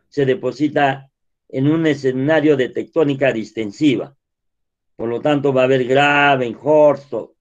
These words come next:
Y cuando viene el grupo, <clears throat> el grupo Pucará, o sea, el Triásico, se va, va a encontrar esa, ese relieve. En parte podemos ver que el contacto acá entre el grupo, mm,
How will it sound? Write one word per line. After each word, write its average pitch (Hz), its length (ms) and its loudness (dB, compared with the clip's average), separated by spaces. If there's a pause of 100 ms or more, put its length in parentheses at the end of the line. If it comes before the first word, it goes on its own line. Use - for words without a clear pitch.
(380)
Y 131 140 -14
cuando 143 320 -2
viene 196 500 2
el 160 160 -2
grupo, 165 840 0
<clears throat> - 2000 -8
el 165 200 -2
grupo 180 320 2
Pucará, 165 480 2
o 135 100 0
sea, 151 360 2
el 120 140 -6
Triásico, 180 580 0
se 143 160 -6
va, 165 260 -2
va 147 180 -2
a 180 60 0
encontrar 160 540 -4
esa, 131 540 -6 (1080)
ese 143 220 -4
relieve. 135 500 -2 (560)
En 156 140 -8
parte 214 260 2
podemos 214 460 0
ver 196 200 -4
que 190 80 -2
el 147 100 -2
contacto 151 560 -2
acá 151 380 2
entre 123 260 -2
el 117 120 -6
grupo, 123 760 -4
mm, 95 480 -16